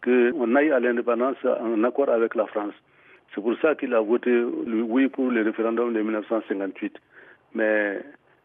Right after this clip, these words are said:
les circonstances ont été telles que, comme le dit Senghor, c'était la volonté de Dieu, ça ne dépendait ni des hommes, ni autre chose, mais de l'histoire et de la géographie. C'est ce que Senghor lui-même a déclaré. Donc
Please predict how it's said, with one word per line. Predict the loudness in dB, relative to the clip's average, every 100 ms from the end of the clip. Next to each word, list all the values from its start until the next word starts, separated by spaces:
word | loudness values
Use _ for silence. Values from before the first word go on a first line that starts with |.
| -6
les | -2 0
circonstances | 0 0 0 0 0 0
ont | -2
été | -2 -2
telles | -2 -2 -2
que, | -4 -4 -8 _ _ -6
comme | 0 2
le | 2
dit | 0 0
Senghor, | 0 2 0 -4 -14 _ _ _ -6
c'était | -2 2
la | 2 2
volonté | 2 -2 -2 -4
de | -4
Dieu, | 0 0 0
ça | -2
ne | 0
dépendait | 0 2 2 2 0
ni | 0
des | 2 0
hommes, | 0 -2 -4 -12 -20 _ _
ni | 0 2 2
autre | 0 -2
chose, | 0 0 0
mais | 0 0
de | -2
l'histoire | -2 -2 2 2 2
et | -2
de | 0
la | 0
géographie. | 0 -2 -4 -4 -8 -10 _ -20 _ -8
C'est | -8 -4
ce | -2
que | 0 -2 -2
Senghor | -2 0 0
lui-même | 0 -2 -2
a | -2
déclaré. | -2 0 0 -2 -10 _ _ _ _ -4
Donc | -2